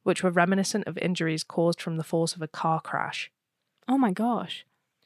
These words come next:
Speaker 1: The bodies had no extreme external wounds, though,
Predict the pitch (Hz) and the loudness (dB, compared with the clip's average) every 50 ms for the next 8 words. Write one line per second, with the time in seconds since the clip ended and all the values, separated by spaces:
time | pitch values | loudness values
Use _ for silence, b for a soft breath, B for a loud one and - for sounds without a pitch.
0 | _ _ _ _ _ _ _ _ _ _ _ _ _ _ - 214 185 190 190 185 | _ _ _ _ _ _ _ _ _ _ _ _ _ _ 0 4 6 6 6 4
1 | 226 214 - 240 226 196 202 190 190 190 190 196 - 185 - - - - 175 170 | 4 2 2 2 2 2 4 4 6 6 6 6 4 2 0 -2 -2 -2 -2 0
2 | 160 156 151 - - - 151 151 147 143 143 147 147 151 160 165 165 - - - | -2 -4 -6 -4 -2 0 0 0 0 -2 -4 -4 -2 -2 -2 -2 -4 -4 -4 -4
3 | - - 170 | -4 -4 -6